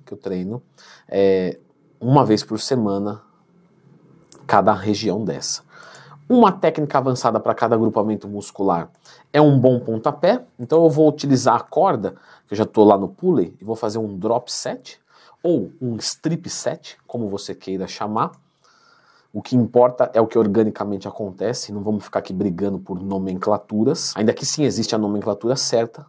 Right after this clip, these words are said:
mas vamos deixar pra discutir isso em outro vídeo. E aqui na rosca direta barra eu vou colocar um resting pause três x, beleza? Então aqui eu montei uma coisa muito básica, mas muito assertiva. E aí eu tô trabalhando aqui, vamos colocar com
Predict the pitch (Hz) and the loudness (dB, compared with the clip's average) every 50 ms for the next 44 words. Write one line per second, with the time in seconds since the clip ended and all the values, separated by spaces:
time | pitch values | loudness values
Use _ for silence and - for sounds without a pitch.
0 | _ _ 107 107 110 110 110 107 - - - _ _ _ _ _ _ _ _ _ | _ _ -10 -8 -6 -6 -6 -6 -8 -10 -12 _ _ _ _ _ _ _ _ _
1 | _ _ _ _ 98 113 117 104 - - - 107 90 - - - - - 95 - | _ _ _ _ -2 -2 -2 -2 -4 -6 -12 -16 -18 -18 -20 -20 -18 -14 -14 -14
2 | - - 95 90 - - 90 87 - - - _ _ - - - _ _ _ _ | -12 -12 -14 -16 -14 -14 -16 -16 -16 -20 -20 _ _ -20 -20 -20 _ _ _ _
3 | _ _ _ _ _ _ _ _ _ _ _ _ _ _ _ - - - - - | _ _ _ _ _ _ _ _ _ _ _ _ _ _ _ -20 -20 -20 -20 -20
4 | - _ 151 156 160 - 240 240 208 160 127 139 147 135 135 - 120 110 110 110 | -4 _ 2 2 6 6 6 6 6 6 6 6 4 4 4 0 -4 0 2 2
5 | 107 104 101 - 101 104 127 185 190 156 139 127 120 135 135 - 135 135 131 135 | 2 2 2 0 -2 0 2 2 2 2 0 -2 -2 -4 -6 -6 -6 -8 -6 -6
6 | 135 135 135 123 117 120 123 - - - - 135 131 139 - 98 98 101 104 104 | -6 -6 -4 -6 -6 -6 -8 -10 -12 -14 -12 -12 -10 -4 -2 0 0 0 -2 -6
7 | 104 107 - _ _ _ - - 98 98 92 - - - - - - - - - | -12 -18 -20 _ _ _ -12 -10 -10 -10 -10 -14 -16 -16 -16 -14 -14 -12 -12 -14
8 | - - _ _ _ _ _ _ - - 381 392 294 - - - _ _ - - | -14 -18 _ _ _ _ _ _ 2 4 4 4 4 2 -4 -10 _ _ -20 -20
9 | - - - - - - _ _ - 240 277 277 - 320 311 277 240 233 214 220 | -20 -20 -20 -20 -20 -20 _ _ 4 4 6 8 6 6 6 6 6 6 6 6
10 | 196 - 185 170 165 196 269 - 330 233 156 139 156 202 - - 330 370 381 269 | 4 4 4 6 6 4 4 2 2 2 2 2 0 -2 -6 -8 -6 -4 -2 -2
11 | 180 165 156 156 185 180 - 233 262 247 - - - 185 131 95 - - - - | -2 -2 -4 -4 -8 -4 -2 -2 -2 -4 -6 -8 -6 -6 -6 -6 -6 -12 -18 -16
12 | - 113 117 131 143 139 147 170 175 180 175 170 160 165 151 139 131 117 - - | -4 4 6 8 8 8 6 4 2 4 4 4 4 4 4 4 2 0 0 0
13 | - 254 190 110 - - - _ _ _ _ _ _ - - 285 - 160 135 123 | 0 0 0 0 -2 -8 -20 _ _ _ _ _ _ -2 -2 2 6 8 8 8
14 | - 170 160 - - 131 104 87 80 | 8 6 2 2 0 -6 -6 -6 -10